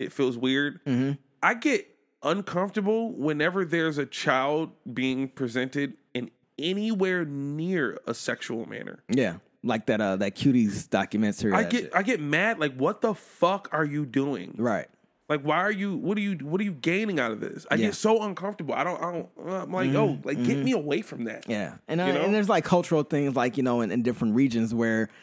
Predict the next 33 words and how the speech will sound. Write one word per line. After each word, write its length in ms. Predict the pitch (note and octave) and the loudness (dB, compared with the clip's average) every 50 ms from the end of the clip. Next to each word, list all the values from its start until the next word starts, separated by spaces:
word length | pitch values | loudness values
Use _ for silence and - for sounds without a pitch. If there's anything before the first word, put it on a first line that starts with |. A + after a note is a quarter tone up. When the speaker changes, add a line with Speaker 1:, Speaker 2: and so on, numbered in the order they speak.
| - - _ _ _ _ - | -20 -20 _ _ _ _ -4
Speaker 2:
hip 260 | - - G3 - - | 2 4 4 4 4
movement 340 | C#3+ D3+ D3 C3+ C3+ B2+ B2 | 4 2 4 4 2 2 2
is 100 | B2 A#2 | 2 2
a 60 | A#2 | 2
part 220 | G#2+ - D3+ C3+ C3 | 2 4 4 4 4
of 80 | A2+ A2 | 4 2
a 40 | |
dance 400 | G#2 G2 C3 B2 G2+ E2+ E2 - - | 2 0 0 0 0 -2 -6 -8 -8
or 60 | - - | -8 -4
something 160 | - C3 A2 | -4 -2 -2
like 200 | G2+ F#2 F#2+ - | -2 -4 -6 -4
that, 240 | - A2+ G#2 F#2+ F2+ | -4 -2 -2 -2 -4
and 140 | F#2+ G#2 A2 | -4 -4 -4
then 120 | A2+ A2 | -2 -2
maybe 220 | A#2 B2+ B2+ A#2+ A#2+ | 0 0 2 2 2
they 80 | A#2+ | 0
don't 260 | A#2+ A#2+ A#2+ B2 B2 C3 | 0 0 0 0 0 0
wear 220 | C3+ C3 C3 B2+ | 0 0 0 0
a 40 | A2 | -2
certain 220 | - D#3+ C#3+ C#3 | -2 -2 -2 0
level 180 | C#3 C3 C3+ B2+ | -2 -2 -2 -4
of 60 | A#2+ | -4
clothes. 260 | - - F#3 D3+ C#3 | 0 0 0 2 0
It's 100 | C3 C3 | -2 -2
like, 120 | D#3 F3 F3 | -2 0 2
okay, 240 | G#3 - - C3+ | 0 0 0 0
that's 180 | A2+ C#3+ C#3+ - | 0 0 -2 -2
one 280 | G#2+ A2 B2 B2+ A#2 F#2+ | -4 -2 -2 -2 -2 -4
thing, 240 | - F2+ F2 F#2+ | -6 -8 -8 -6
but 180 | G#2 G#2+ B2+ B2+ | -4 -2 -2 0
in 160 | C3 B2+ A#2+ - | 0 -2 -2 -2
our 280 | - C#3+ E3+ F3 D#3 | 0 2 2 2 0
society, 720 | - - C3 - - B2+ A2 G#2+ G#2+ G#2 G2+ G2+ G2+ G2 | 0 -4 -6 -2 -2 0 0 2 0 0 0 0 -2 -4